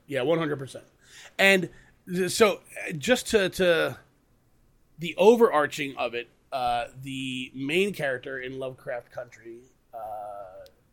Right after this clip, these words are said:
Atticus Tick Freeman, played by Jonathan Majors, who also played, uh,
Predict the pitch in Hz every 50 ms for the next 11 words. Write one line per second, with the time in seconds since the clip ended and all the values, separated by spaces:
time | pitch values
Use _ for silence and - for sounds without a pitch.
0 | _ _ _ - 156 156 156 - 156 - - - - 190 180 - - - 143 135
1 | 131 131 135 151 151 - _ _ - - - 180 180 180 160 156 151 143 143 143
2 | 127 165 151 156 147 127 139 135 127 131 127 120 135 160 196 220 - - - 143
3 | 131 123 127 135 139 135 - 151 139 131 131 127 - _ 143 139 139 135 131 131
4 | 127 127 127 131 _ _ _ _ _ _ _ _ _ _ _ - 120 117 117 113
5 | 113 110